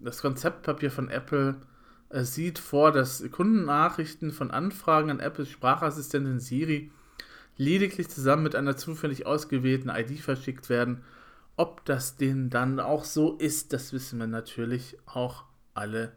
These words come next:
nicht so ganz unbedingt. Wie gesagt, Amazon-Mitarbeiter hören auf jeden Fall Alexa-Sprachbefehlen zu.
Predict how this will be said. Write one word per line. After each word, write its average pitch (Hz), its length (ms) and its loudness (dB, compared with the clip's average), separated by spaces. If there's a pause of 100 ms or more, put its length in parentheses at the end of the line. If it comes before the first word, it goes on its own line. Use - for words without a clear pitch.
(500)
nicht 160 460 -6 (100)
so - 420 -14 (360)
ganz 92 440 -14 (140)
unbedingt. 113 1800 -8 (2000)
Wie 110 120 -10
gesagt, 147 480 -6
Amazon-Mitarbeiter 170 920 6
hören 131 180 6
auf 135 140 -2
jeden 110 220 -2
Fall 143 220 2
Alexa-Sprachbefehlen 139 1160 0
zu. 226 320 -2